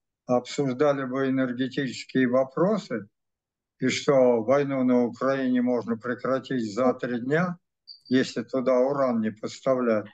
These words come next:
то тогда начнётся разговор по существу и работа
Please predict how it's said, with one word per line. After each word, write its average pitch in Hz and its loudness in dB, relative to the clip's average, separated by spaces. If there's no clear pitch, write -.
то 131 2
тогда 151 0
начнётся 170 -2
разговор 127 -2
по 143 -2
существу 151 0
и 202 4
работа 139 0